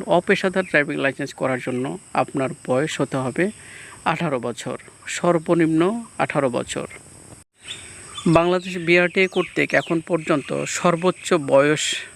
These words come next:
নির্ধারণ করা হয়নি, তবে কোনো কোনো ক্ষেত্রে বলা হয়ে থাকে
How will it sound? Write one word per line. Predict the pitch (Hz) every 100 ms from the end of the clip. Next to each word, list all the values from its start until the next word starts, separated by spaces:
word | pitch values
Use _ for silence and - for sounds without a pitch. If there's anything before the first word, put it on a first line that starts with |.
| - - -
নির্ধারণ | 143 147 139 156 147 139
করা | - 131 123
হয়নি, | 127 131 143 220 - - - - - - -
তবে | 143 135 139 131 127 - - - - - -
কোনো | 175 185
কোনো | 196 190
ক্ষেত্রে | - 180 - 185 175 175 170 165 147
বলা | 135 135
হয়ে | 135 147 151
থাকে | 143 123 139